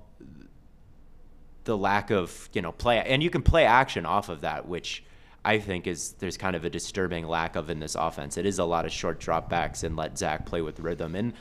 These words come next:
the West Coast offense, I feel like that's kinda all Hackett has. I mean, he's the son of, like, the founder of the West Coast offense, one of, like, the principal figures. And I feel like when his mentality is like,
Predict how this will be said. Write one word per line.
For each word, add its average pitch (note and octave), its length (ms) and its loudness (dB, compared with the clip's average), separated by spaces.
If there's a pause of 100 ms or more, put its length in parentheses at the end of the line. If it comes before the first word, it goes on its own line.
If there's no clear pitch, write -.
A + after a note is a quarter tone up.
(140)
the B2+ 100 4
West C#3 260 2
Coast C3+ 260 -2
offense, A2 440 0
I F2+ 80 -2
feel G#2+ 180 -4
like F#2 180 -2
that's F2 200 -6
kinda F2+ 220 -4
all F2 500 -2 (480)
Hackett F2 380 2
has. F#2+ 680 0
I F#2+ 80 0
mean, F2 140 -4
he's F#2 200 -6
the F2 140 -6
son F2+ 360 0
of, E2+ 200 -4
like, D#2 300 -6 (140)
the E2+ 280 -2 (100)
founder F#2 580 0
of F2+ 120 -2
the F#2 100 2
West F2+ 260 0
Coast F2+ 300 -4
offense, F#2 460 -2
one E2 100 -4
of, D2+ 80 -10
like, D#2+ 160 -6
the E2 80 -8
principal E2 580 -6
figures. F#2+ 680 -2 (440)
And F#2 140 0
I F#2 80 4
feel G#2 180 2
like F2 320 2
when F2 240 -2 (460)
his B2+ 180 2
mentality F#2+ 580 2
is E2+ 160 -4
like, D#2+ 320 -4